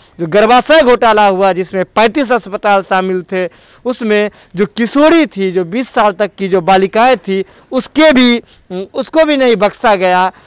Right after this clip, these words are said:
और उसके जो गर्भ को निकाल करके, गर्भाशय को निकाल करके बेच दिया गया था। उन्होंने कहा है कि पैसे के लिए जो स्वस्थ महिलाएं थी,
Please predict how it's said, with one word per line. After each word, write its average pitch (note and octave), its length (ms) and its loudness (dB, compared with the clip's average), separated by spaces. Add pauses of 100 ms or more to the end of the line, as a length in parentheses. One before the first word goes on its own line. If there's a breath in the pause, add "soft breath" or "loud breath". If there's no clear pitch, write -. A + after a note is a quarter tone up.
(140 soft breath)
और G3 200 6
उसके C4+ 520 0
जो B3+ 180 2
गर्भ A3 280 2
को A3+ 140 0
निकाल A3 360 0
करके, G3+ 460 -4 (160)
गर्भाशय G3+ 480 2
को G#3 140 -6
निकाल G#3+ 360 -2
करके F#3+ 420 -4 (320 soft breath)
बेच B3+ 320 2
दिया A3 300 2
गया F3+ 240 2
था। F3+ 280 -4 (240 soft breath)
उन्होंने A3 240 -4
कहा A#3+ 320 0
है A#3+ 180 0
कि A#3 160 -8
पैसे B3+ 640 2
के B3+ 220 -2
लिए A3+ 280 0
जो G3+ 140 -4
स्वस्थ C#4 380 0
महिलाएं G#3 500 -2
थी, F#3+ 280 -8